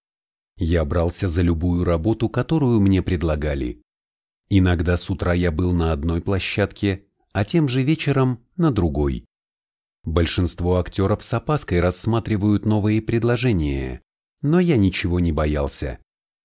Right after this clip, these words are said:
Я всегда предпочитал подход Майкла Кейна. Любая работа достойна уважения – Я не раз принимал участие в больших проектах, многие из них режиссировал Роберт Родригес.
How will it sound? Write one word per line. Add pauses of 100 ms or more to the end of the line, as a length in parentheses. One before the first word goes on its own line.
(160)
Я
всегда
предпочитал
подход
Майкла
Кейна. (680)
Любая
работа
достойна
уважения – (760)
Я
не
раз
принимал
участие
в
больших
проектах, (440)
многие
из
них
режиссировал
Роберт
Родригес.